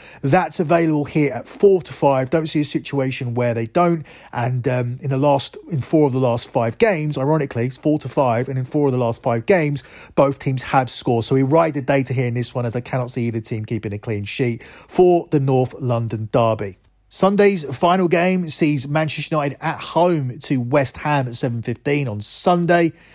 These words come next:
where Man United are the twenty to twenty-three favourites here. It's thirteen to five the draw, and it's ten to three here on West Ham. You look at this and you wonder why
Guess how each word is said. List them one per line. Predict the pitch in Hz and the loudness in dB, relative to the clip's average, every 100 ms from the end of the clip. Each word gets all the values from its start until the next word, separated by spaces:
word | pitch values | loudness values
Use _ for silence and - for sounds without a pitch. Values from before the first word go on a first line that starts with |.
| - - - | -20 -20 -6
where | - 139 135 127 | 2 4 4 0
Man | 147 175 180 | 0 2 2
United | 175 180 180 - 131 - - | 2 4 2 0 -2 -4 -2
are | 156 160 151 | 2 2 2
the | 143 147 135 | 0 -2 -2
twenty | - 214 220 220 - 151 127 127 | -4 0 0 -2 0 2 2 -2
to | 151 - 143 | -8 -4 -4
twenty-three | - 185 185 170 151 143 151 156 156 156 | -2 -2 -2 -2 -4 -4 0 2 4 2
favourites | - 151 151 131 110 - | 0 2 2 0 -4 -2
here. | 131 123 120 - - - - | 2 2 0 -10 -20 -20 -2
It's | 160 156 | -2 0
thirteen | - 185 185 - 170 156 | 2 2 2 2 0 0
to | 139 | -4
five | - 156 151 147 | 2 2 4 0
the | 127 | -2
draw, | 123 160 175 139 123 123 - | 2 4 6 6 4 0 -8
and | 143 | -8
it's | 131 - | -6 -8
ten | - 175 165 | -4 -2 -2
to | 151 | -2
three | 147 147 143 | 0 2 2
here | 123 135 117 - | 2 0 -2 0
on | 135 135 139 - | 2 2 -2 -4
West | 120 123 - - | 0 0 -2 -8
Ham. | - 143 135 135 127 _ - | -4 0 0 -2 -6 _ 0
You | 165 | 4
look | 233 240 | 4 4
at | 190 | 4
this | 175 - | 2 2
and | 165 | 2
you | 156 | 4
wonder | 160 170 165 | 4 2 2
why | 147 151 151 | 2 4 4